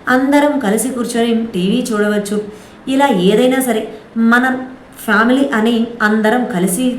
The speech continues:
చేయవచ్చు. నాకు అలా అందరూ కలిసి ఉండటం అంటే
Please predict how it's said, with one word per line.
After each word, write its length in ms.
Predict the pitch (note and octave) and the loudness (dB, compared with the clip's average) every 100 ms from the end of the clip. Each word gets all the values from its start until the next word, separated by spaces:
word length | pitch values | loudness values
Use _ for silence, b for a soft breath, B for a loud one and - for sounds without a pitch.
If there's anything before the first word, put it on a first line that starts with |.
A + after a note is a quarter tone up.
| - - F#3+ | -8 -8 -2
చేయవచ్చు. 460 | F#3+ G#3+ G#3 - - B B B | 2 2 0 -4 -10 B B B
నాకు 280 | A3+ A3+ A3+ | -2 0 0
అలా 340 | A3 G3+ A3+ G#3+ | 0 2 0 0
అందరూ 400 | F#3+ A3 B3 C4+ | 0 2 2 0
కలిసి 400 | - F#3+ A3+ D4 | 2 0 2 0
ఉండటం 480 | A#3+ A3+ A3 A3+ A3+ G#3+ | 0 0 0 0 -2 -2
అంటే 360 | G3+ G#3 A#3 | -2 -2 -4